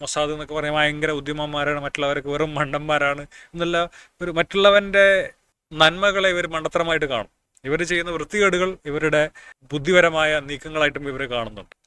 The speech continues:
അതാണ് ഇവരുടെ മെയിൻ പ്രശ്നം. ജോസഫ് മാഷിനെ ആഘോഷിക്കപ്പെട്ട പോലെ ജോസഫ്, ആ, സേവ്യർ സാർ, ആ ആളുടെ പേര് എനിക്ക് മറന്നല്ലോ,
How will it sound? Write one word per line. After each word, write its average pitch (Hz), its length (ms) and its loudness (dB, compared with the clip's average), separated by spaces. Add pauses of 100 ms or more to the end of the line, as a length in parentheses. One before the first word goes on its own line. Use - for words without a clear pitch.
അതാണ് 175 220 -2
ഇവരുടെ 185 220 -4
മെയിൻ 170 220 -10
പ്രശ്നം. - 300 -14 (280)
ജോസഫ് 165 320 0
മാഷിനെ 185 360 2
ആഘോഷിക്കപ്പെട്ട 160 680 2
പോലെ 143 360 -4 (300)
ജോസഫ്, 151 280 -2
ആ, 151 380 -2 (400)
സേവ്യർ 160 340 -2
സാർ, 135 240 -2
ആ 139 220 -4 (100)
ആളുടെ 147 200 -4
പേര് 139 360 -4
എനിക്ക് 120 240 -14
മറന്നല്ലോ, 113 380 -14